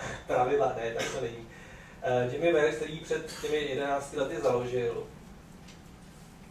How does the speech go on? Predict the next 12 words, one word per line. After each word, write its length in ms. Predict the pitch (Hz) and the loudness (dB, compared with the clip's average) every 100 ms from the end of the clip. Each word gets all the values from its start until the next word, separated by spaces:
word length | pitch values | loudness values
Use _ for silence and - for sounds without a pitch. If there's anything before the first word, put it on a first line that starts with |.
| - - - - - - - - - - - 139 | -18 -20 -20 -18 -18 -16 -18 -18 -20 -20 -6 4
a 260 | 131 131 127 - - | 6 4 -2 -10 -8
který 200 | 143 143 | -6 4
dal 180 | 151 151 | 4 6
světu 320 | 151 156 156 | -2 -4 -8
tu 100 | 165 | -10
šílenou 480 | - 143 143 156 156 | -10 -6 -2 0 -2
myšlenku, 800 | 151 156 143 - 156 156 151 156 | -4 -6 -6 -8 -6 -4 -4 -6
že 200 | 151 151 | -2 2
encyklopedii 960 | 147 143 143 - 147 156 151 147 151 147 | 2 0 -2 -8 -4 -4 0 0 0 -4
můžou 380 | 143 147 147 - - | -6 -6 -8 -12 -4
psát 420 | 147 139 135 - - | 4 6 4 -2 -14
všichni. 580 | - - 131 - 127 120 | -14 -12 -12 -12 -10 -10